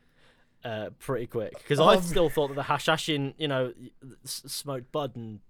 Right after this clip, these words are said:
Speaker 1: killed people.
Speaker 2: Yeah,
Speaker 1: I, I,
Speaker 2: right.
Speaker 1: <laughs> but, I mean, it's conflicted sources about that, but there's no necessary evidence,
Speaker 2: Uh,
Speaker 1: is
Speaker 2: uh,
Speaker 1: what
Speaker 2: yeah,
Speaker 1: you said,
Speaker 2: exactly.
Speaker 1: that they did
Speaker 2: Y-,
Speaker 1: that.
Speaker 2: yeah.
Speaker 1: And that is, um, that is fascinating. That's something that, um, even at A level, um, that your sources that you're provided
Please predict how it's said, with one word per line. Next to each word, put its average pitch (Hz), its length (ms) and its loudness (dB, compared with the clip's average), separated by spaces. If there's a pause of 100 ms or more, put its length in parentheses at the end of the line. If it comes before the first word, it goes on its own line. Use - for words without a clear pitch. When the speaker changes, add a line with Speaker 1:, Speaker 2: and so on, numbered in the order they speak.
(160)
Speaker 1:
killed 135 300 -6
people. - 440 -12 (240)
Speaker 2:
Yeah, 180 180 6
Speaker 1:
I, 180 40 10
I, 175 340 4
Speaker 2:
right. 190 280 4 (180)
Speaker 1:
<laughs> - 260 -4
but, - 260 0 (160)
I 170 100 0
mean, 190 160 0
it's 180 100 -2
conflicted 196 540 -6
sources 156 280 -4
about 147 220 -4
that, 143 100 -6
but 113 80 -12
there's 135 120 -10
no 151 120 -4
necessary 143 720 -8
evidence, 165 520 -4
Speaker 2:
Uh, 190 40 -6
Speaker 1:
is 180 80 -8
Speaker 2:
uh, - 40 -8
Speaker 1:
what - 60 -4
Speaker 2:
yeah, - 20 0
Speaker 1:
you 185 120 -2
said, 170 40 -2
Speaker 2:
exactly. 156 480 -4
Speaker 1:
that 127 140 -12
they - 60 -14 (100)
did 131 80 -12
Speaker 2:
Y-, 165 80 -4
Speaker 1:
that. 151 60 -2 (120)
Speaker 2:
yeah. 143 40 -14 (260)
Speaker 1:
And 143 100 -4
that 156 160 -2
is, 165 200 -4
um, 139 300 -4 (160)
that 151 220 -4
is - 140 -8
fascinating. 127 420 -8
That's 165 160 -6
something 160 400 -6
that, 131 160 -6 (480)
um, 127 400 -4
even 165 300 0
at 139 160 -6
A 156 160 2
level, 117 400 -4 (400)
um, 113 340 -8 (380)
that 127 180 -6 (180)
your 135 140 -8
sources 139 520 -6
that 117 100 -14
you're 113 180 -10
provided 123 640 -8